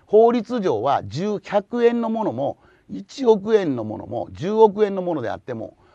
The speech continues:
これは売買契約としては変わりがないんですね。じゃあ、その売買契約がされると、どういうふうになるのか。ね。どんな結果になるのか。どういうふうにすれば契約が成立するのか。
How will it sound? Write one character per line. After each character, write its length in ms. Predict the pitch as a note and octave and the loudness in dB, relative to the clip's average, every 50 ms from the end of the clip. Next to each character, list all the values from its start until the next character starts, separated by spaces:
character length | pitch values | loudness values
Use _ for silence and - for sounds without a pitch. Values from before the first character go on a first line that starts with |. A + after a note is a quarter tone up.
| _ _ | _ _
こ 140 | - - F3 | -4 -2 0
れ 100 | F#3+ F#3+ | 2 4
は 320 | G3+ A3 A3+ F#3+ A2 - _ _ _ _ | 6 6 6 6 4 2 _ _ _ _
売 300 | G#2 C#3 D3+ D#3 E3 D#3+ | 0 2 4 4 6 6
買 180 | F3+ F3 F3 E3 | 6 4 4 2
契 200 | - A#3+ A#3+ A3+ | 0 0 2 4
約 260 | G#3 E3+ C3+ B2+ B2+ | 4 4 2 -2 -6
と 100 | B2 G#2+ | -10 -6
し 80 | - | 0
て 60 | - A3+ | 2 2
は 120 | G3+ C#3 - - | 2 2 0 -2
変 140 | D3+ D#3 | 0 0
わ 100 | D3+ D3 | 2 2
り 80 | D3 D3+ | 0 0
が 120 | C#3+ D3 | -2 -4
な 100 | C3 A2 | -6 -8
い 60 | G2+ - | -8 -12
ん 80 | - | -14
で 60 | - | -16
す 100 | - _ | -18 _
ね。 160 | - - - _ _ _ _ _ _ _ _ - | -20 -20 -20 _ _ _ _ _ _ _ _ 2
じ 100 | F#3 B3 | 4 4
ゃ 80 | C4 | 4
あ、 40 | B3 | 4
そ 100 | - A#3+ | 4 0
の 120 | B3 B3 A3+ | 0 0 4
売 260 | F3+ F3+ E3+ F3 F3 | 6 6 6 6 4
買 200 | F3 F3 F3 E3+ | 4 2 0 0
契 200 | E3+ A3+ A#3+ A#3 | -2 -2 2 4
約 340 | A3 F#3 D#3+ C3 B2 A#2 A2 | 4 4 4 2 0 -2 0
が 320 | D#3 G3+ G#3 E3+ A#2+ - - _ _ _ _ _ | 2 4 4 4 2 -2 -8 _ _ _ _ _
さ 200 | _ - G3 G#3 | _ 2 4 6
れ 140 | A3 A3 A3 | 6 6 6
る 140 | A3+ G#3+ | 4 0
と、 360 | - - D4 C#4+ A3 G#2+ - - _ _ _ _ | -2 0 2 2 2 0 -2 -6 _ _ _ _
ど 320 | E3 E3+ - F#3 G3+ A3 A3+ | -8 2 6 6 8 8 6
う 60 | A#3+ | 4
い 60 | A#3 | 2
う 100 | A#3+ G#3+ | 0 -2
ふ 80 | G3+ A#3 | -2 -2
う 60 | A3 | -4
に 60 | D#3 | -4
な 140 | G#2 F#2 D2+ | -6 -8 -10
る 60 | E2 | -12
の 80 | D2+ C#2 | -16 -20
か。 180 | - - - _ _ _ _ _ _ _ _ _ _ _ | -20 -20 -20 _ _ _ _ _ _ _ _ _ _ _
ね。 120 | C3 D3 - _ _ _ _ _ _ | -16 -16 -16 _ _ _ _ _ _
ど 240 | D#3+ D3 F3 G3+ A3+ | -2 2 2 4 4
ん 220 | B3+ C4 B3+ B3+ | 2 0 -2 2
な 220 | B3+ B3+ B3 A#3 A#3+ | 4 4 4 4 2
結 280 | _ - D3+ C3 - _ _ - | _ -6 -6 -6 -6 _ _ -2
果 100 | D3 D3 | 0 0
に 100 | E3+ E3+ | 0 0
な 120 | D#3 C3 | -2 -2
る 80 | B2 A2 | -4 -6
の 80 | F#2+ | -10
か。 160 | - - - - _ _ A2 | -14 -16 -18 -18 _ _ -2
ど 240 | B2 F#3 A3+ B3+ | 0 2 2 4
う 60 | C#4 C#4 | 4 4
い 40 | |
う 60 | C#4+ B3+ | 4 2
ふ 80 | C4+ | 2
う 60 | C#4 B3+ | 0 -2
に 80 | A3 | -4
す 120 | - - G#3+ | -6 -6 -6
れ 120 | G3 G3 | -4 -2
ば 120 | G3+ A3 G3+ | 0 -2 -2
契 200 | - G3+ F#3+ F#3 | 0 0 2 2
約 220 | F#3 F3+ F3 D#3 | 2 2 2 0
が 120 | E3 D#3+ | -2 -2
成 240 | - - F3 F3 E3 | -2 -2 -2 -2 -2
立 160 | D#3+ D#3 C3+ | -2 -4 -6
す 100 | - D3 | -8 -10
る 60 | C3+ B2 | -8 -8
の 140 | G#2+ E2+ | -10 -10
か。 120 | - - | -14 -18